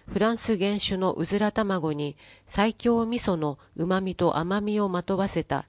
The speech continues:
チーズのようなコクと風味があるプレミアムな一品。いずれも特別な方への贈り物や自分へのご褒美として、日本酒やワイン、シャンパンの肴にしてみてはいかがでしょうか。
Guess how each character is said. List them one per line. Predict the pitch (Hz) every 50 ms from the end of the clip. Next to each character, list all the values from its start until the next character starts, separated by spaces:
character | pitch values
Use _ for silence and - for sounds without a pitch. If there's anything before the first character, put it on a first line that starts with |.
| _ _ _
チ | - - 233
ー | 226 214
ズ | 165 143 143
の | 143 143 143
よ | 151 180 185 175
う | 165
な | 151 147 143
コ | - - -
ク | - - -
と | - - 151 - - _ - - -
風 | - - 262 254 240 220
味 | 185 160 147
が | 139 147 143 143 - -
あ | 180
る | 160 151 139 - _ _ _
プ | _ - 185
レ | 214 233
ミ | 214 190 175 160
ア | 151
ム | 143 143 151
な | 165 214 208
一 | - 156 - - _ _
品。 | - 165 156 151 - - _ _ _ _ _ _ _ _ _ _ _ _ _
い | - 190
ず | 170 220 226
れ | 220 214
も | 202 196 196 196 185 - - - _ _ _
特 | - 180 - 226 185
別 | 233 226 - -
な | 214 214 208 208
方 | - 190 - - 226
へ | 220 196 170
の | 147 151 160 151
贈 | 143 - - 190
り | 190 185
物 | 175 175 170 165 160 160
や | 156 143 - - - - - _ _
自 | - 139 170 202
分 | - 226 233 226 226
へ | 226 233 214
の | 185 170 160
ご | 139 151 165
褒 | 170 - 233 226 208
美 | 165 175 165
と | - 156 165
し | - - -
て、 | - - - - _ _ _ _ _ _ _ _ _ - -
日 | 160 180
本 | 156 185 185 185 185
酒 | - - 180 170
や | 165 156 156
ワ | 143 170 190
イ | 175 139 131
ン、 | - _ _ _ _ -
シ | - - 190
ャ | 202
ン | 214 -
パ | - 233 233
ン | 208 175
の | 151 143 135 - -
肴 | - - 147 - 185 202 202 214 220
に | 208 220
し | - -
て | - 220
み | 220 233 -
て | - 175
は | 151 160 -
い | - 139
か | - 196 196
が | - 180
で | - 139 156
し | - -
ょ | 160
う | 147 -
か。 | - - -